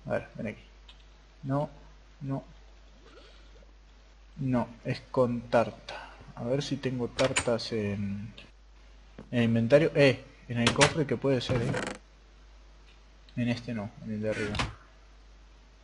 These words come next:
Eh, algo que parezca una tarta, por seguro. Te voy a dejar todo esto aquí. Eh, parece que no.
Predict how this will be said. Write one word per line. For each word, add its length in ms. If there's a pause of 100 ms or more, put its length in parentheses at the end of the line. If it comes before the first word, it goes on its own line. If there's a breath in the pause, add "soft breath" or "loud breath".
(720)
Eh, 380
algo 240
que 80
parezca 420
una 180
tarta, 460
por 160
seguro. 240
Te 80
voy 180
a 40
dejar 260
todo 220
esto 180
aquí. 300 (1040 soft breath)
Eh, 1120 (1400)
parece 360
que 80
no. 120